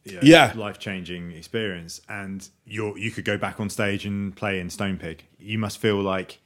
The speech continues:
Speaker 1: "I shouldn't be doing this."
Speaker 2: I think I, I certainly d-, I, I don't think I played while Warwick was in hospital. I think
Speaker 1: Mm-hmm.
Speaker 2: it was only once he'd come out
Speaker 1: Yeah.
Speaker 2: and was back home
Speaker 1: Yeah.
Speaker 2: that I, that I felt it was the right time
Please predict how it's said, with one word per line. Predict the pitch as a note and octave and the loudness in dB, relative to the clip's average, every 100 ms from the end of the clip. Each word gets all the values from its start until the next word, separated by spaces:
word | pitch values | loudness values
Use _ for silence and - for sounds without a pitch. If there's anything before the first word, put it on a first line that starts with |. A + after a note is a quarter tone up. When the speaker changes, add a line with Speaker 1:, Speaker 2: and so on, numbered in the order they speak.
| - | -20
Speaker 1:
"I | - | -16
shouldn't | - F2 D#2+ | -10 -8 -8
be | D#2 | -8
doing | E2+ E2 E2 | -8 -8 -8
this." | D#2+ - - - - - | -12 -16 -20 -20 0 2
Speaker 2:
I | |
think | F3+ G3+ F#3 | 10 10 10
I, | E3 F#3 - D#3+ | 10 10 10 8
I | E3+ | 8
certainly | - G#3 F#3+ F3 | 10 10 10 8
d-, | C#3+ - _ _ | 0 -4 _ _
I, | D3 - _ _ _ _ _ _ _ | -2 -2 _ _ _ _ _ _ _
I | C3 | -8
don't | - F#3+ F#3+ | 8 10 10
think | C#3+ - F#3+ B2+ - - | 4 4 6 6 0 0
I | B2 | 0
played | - - C3 A#2+ A2 G#2+ - - _ _ - | 2 6 8 8 6 0 -4 -14 _ _ -8
while | A#2+ C3 B2+ A2+ | 4 6 8 8
Warwick | A2+ A2+ G#2 | 8 4 4
was | A2+ G#2 | 0 -2
in | F#2+ | -2
hospital. | G#2 F#2+ - F2+ | -4 -6 -6 -6
I | F#2 | -4
think | - F#2 | 0 2
Speaker 1:
Mm-hmm. | F#2 | 2
Speaker 2:
it | E2 | 0
was | A#2 G#2 | -4 -4
only | A#2+ A2 G#2+ | -2 -2 -2
once | G#2 F#2+ - | -4 -6 -8
he'd | F2+ | -10
come | - G2 | -6 -2
out | F#2 F2 - - | 0 0 -4 -4
Speaker 1:
Yeah. | F2 D2+ - - - - - | -2 -2 -4 -16 -20 -20 -4
Speaker 2:
and | G#2+ | -2
was | G#2 G2 | -2 0
back | A2+ - | 0 -2
home | - G2+ F2+ E2+ E2+ | -2 -2 0 -6 -8
Speaker 1:
Yeah. | F#2 E2 D2+ | -4 -2 -2
Speaker 2:
that | G#2+ F#2+ - | -2 -2 -4
I, | G2 G2 F#2 | -4 -2 -4
that | G2+ G2+ - | -4 -2 -2
I | G#2 G2 F#2+ - _ - | -2 0 -2 -6 _ -20
felt | - G2+ F#2+ | -2 -2 0
it | G2+ | -4
was | G#2+ G2+ | -6 -4
the | G2+ | -4
right | F#2 F#2+ - | -2 -4 -4
time | - F#2+ F#2 F2+ | -4 -4 -4 -6